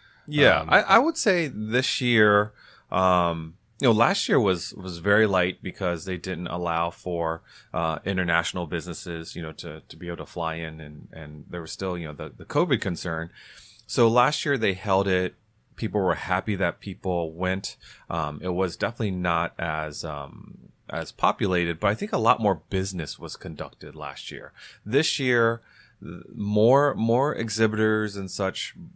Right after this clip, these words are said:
Speaker 1: more of a crowd, but still not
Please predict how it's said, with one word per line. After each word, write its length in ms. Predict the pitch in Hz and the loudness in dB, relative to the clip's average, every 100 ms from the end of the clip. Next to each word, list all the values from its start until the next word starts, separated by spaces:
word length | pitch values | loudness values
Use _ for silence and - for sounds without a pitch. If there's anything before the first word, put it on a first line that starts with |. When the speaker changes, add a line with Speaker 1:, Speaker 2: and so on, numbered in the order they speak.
| _ _ _ _ - | _ _ _ _ -6
Speaker 1:
more 480 | 113 110 120 165 196 208 | -2 0 2 4 4 4
of 180 | 156 | 2
a 80 | 156 | 0
crowd, 560 | - - 170 208 269 208 | -2 -2 0 0 -2 0
but 160 | 117 | 0
still 800 | - - - - 135 143 151 151 | 0 -8 -8 -4 0 2 2 0
not 560 | 143 123 113 113 107 95 | -2 -2 2 4 2 0